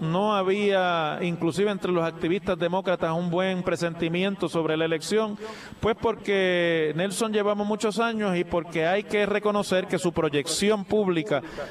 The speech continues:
no logró la misma, la mi-, el mismo impacto que la proyección del gobernador Rick Scott en diferentes issues, no solamente en el puertorriqueño.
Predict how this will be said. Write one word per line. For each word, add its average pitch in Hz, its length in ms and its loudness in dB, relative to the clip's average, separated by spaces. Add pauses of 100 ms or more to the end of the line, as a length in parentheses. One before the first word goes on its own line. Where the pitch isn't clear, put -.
no 190 480 2
logró 185 460 2 (400)
la 156 340 2
misma, 180 880 2
la 156 200 2
mi-, 170 300 0
el 165 120 0
mismo 196 200 0
impacto 190 560 0
que 147 140 -2
la 143 160 2
proyección 147 560 0
del 180 140 2
gobernador 160 840 0
Rick 175 200 0
Scott 185 400 0 (140)
en 165 160 0
diferentes 170 640 0
issues, 190 280 0
no 147 120 0
solamente 175 480 0
en 170 60 -2
el 160 80 0
puertorriqueño. 147 840 0